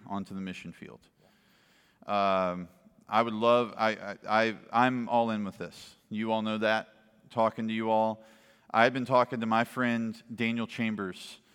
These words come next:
who's in Southern Europe, working with North African and Middle Eastern people, thinking about, could our church partner with them? Could our church partner with them? And we still will through prayer, but I talked to Daniel about you all after I met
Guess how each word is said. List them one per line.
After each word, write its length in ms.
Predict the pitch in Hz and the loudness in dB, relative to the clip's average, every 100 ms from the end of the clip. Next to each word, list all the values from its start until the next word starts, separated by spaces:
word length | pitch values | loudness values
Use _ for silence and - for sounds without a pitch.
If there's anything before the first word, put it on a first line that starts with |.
| _ _ - | _ _ -6
who's 540 | 123 113 107 95 - - | -2 -2 -4 -8 -14 -6
in 420 | 113 104 101 98 - _ | -2 -2 -4 -8 -14 _
Southern 460 | - - 127 117 113 | -14 0 0 0 -2
Europe, 400 | 110 107 92 - - _ _ _ _ _ _ _ - | -2 -2 -4 -8 -20 _ _ _ _ _ _ _ -8
working 440 | 120 110 117 110 | -4 -4 -4 -2
with 360 | 107 101 - - | -2 -4 -8 -10
North 320 | 120 117 113 | -2 -2 2
African 460 | 113 110 117 - 107 | 2 2 -2 -6 -4
and 80 | |
Middle 240 | 104 104 104 | -2 -2 -4
Eastern 260 | 107 107 | -6 -8
people, 400 | 92 92 - - - _ _ _ _ _ _ _ | -10 -12 -14 -18 -20 _ _ _ _ _ _ _
thinking 260 | - 127 120 | -4 -2 2
about, 220 | 113 92 | 0 0
could 140 | - | -2
our 100 | 131 | 0
church 320 | 127 - 120 - | 0 -2 -4 0
partner 240 | 117 101 | 0 0
with 100 | 101 | -8
them? 140 | 101 | -10
Could 160 | - 135 | -6 -2
our 80 | 127 | -2
church 320 | - 120 - | -2 -8 -4
partner 280 | 123 110 110 | 0 0 -2
with 120 | 95 | -10
them? 240 | 95 87 87 | -10 -10 -8
And 140 | 123 | -6
we 80 | 143 | -6
still 380 | - - 185 143 | -6 -2 0 0
will 180 | 131 135 | 0 -2
through 220 | - 110 | -4 -8
prayer, 340 | - 131 110 | -2 0 0
but 180 | 90 110 | -2 -2
I 120 | 113 | -2
talked 240 | 131 135 - | 0 -4 -4
to 80 | |
Daniel 500 | 107 107 123 117 90 - | -6 -4 -4 -4 -8 -10
about 280 | 98 101 101 | -4 -4 -4
you 260 | 104 135 | -6 -6
all 200 | 90 - _ - | -6 -10 _ -8
after 300 | 101 104 107 | -6 -4 -4
I 60 | 104 | -2
met 260 | 104 101 | -2 -4